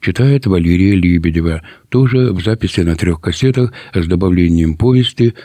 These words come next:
«Слепой музыкант». Михаил Шишкин проснулся знаменитым в самом конце двухтысячного года. Его роман «Взятие Измаила»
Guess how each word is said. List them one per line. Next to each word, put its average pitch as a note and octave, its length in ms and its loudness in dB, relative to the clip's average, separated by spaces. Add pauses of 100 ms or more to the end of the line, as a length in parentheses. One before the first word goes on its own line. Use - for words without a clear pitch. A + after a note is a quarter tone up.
«Слепой E2+ 600 -2 (100)
музыкант». D#2+ 640 -4 (560)
Михаил B2+ 400 4
Шишкин B2+ 420 0
проснулся A2 500 0
знаменитым G2+ 680 2 (200)
в - 60 -12
самом C3 300 2
конце G#2 380 -2
двухтысячного G2 720 0
года. E2 460 0 (280)
Его F2+ 320 0
роман G2+ 440 0 (200)
«Взятие E2 640 0
Измаила» F2+ 600 2